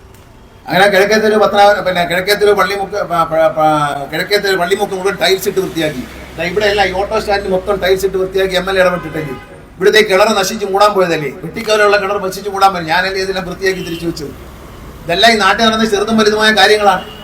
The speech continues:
ഇവിടെ ഒരു ഹാള് പണിയണമെന്ന് വിചാരിച്ചു, പിന്നെ ഈ പുറയിലിരിക്കുന്ന കടക്കാരും പുറയിലത്തെ വീട്ടുകാർക്കൊക്കെ ആയിട്ട് തർക്കം ഉണ്ടെന്ന് പറഞ്ഞാൽ ഞാൻ അങ്ങ് വിട്ട് കളഞ്ഞാ. പിന്നെ അതിനിടയ്ക്ക് കെ എസ് ആർ ടി സി ബലം പ്രയോഗിക്കേണ്ടെന്ന് വിചാരിച്ചിട്ടാണ്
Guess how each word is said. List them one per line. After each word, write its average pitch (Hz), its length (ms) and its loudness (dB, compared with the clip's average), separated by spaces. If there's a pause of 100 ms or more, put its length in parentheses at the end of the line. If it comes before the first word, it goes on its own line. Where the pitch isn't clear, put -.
(140)
ഇവിടെ 202 200 2
ഒരു 214 180 4
ഹാള് 202 220 4
പണിയണമെന്ന് 214 280 0
വിചാരിച്ചു, 190 260 -4
പിന്നെ 180 160 -6
ഈ 180 60 -6
പുറയിലിരിക്കുന്ന 196 480 -2
കടക്കാരും 196 680 0 (180)
പുറയിലത്തെ 196 300 -2
വീട്ടുകാർക്കൊക്കെ 190 560 2
ആയിട്ട് 185 220 0
തർക്കം 165 220 -2
ഉണ്ടെന്ന് 190 200 -4
പറഞ്ഞാൽ 180 180 -6
ഞാൻ 170 180 -4
അങ്ങ് 170 140 -6
വിട്ട് 165 120 -8
കളഞ്ഞാ. 151 300 -4
പിന്നെ 139 180 -10
അതിനിടയ്ക്ക് 170 340 -4
കെ 170 120 -4
എസ് 175 180 0
ആർ 175 100 0
ടി 156 60 -12
സി 175 60 -10
ബലം 170 220 -6
പ്രയോഗിക്കേണ്ടെന്ന് 170 520 -2
വിചാരിച്ചിട്ടാണ് 151 500 -10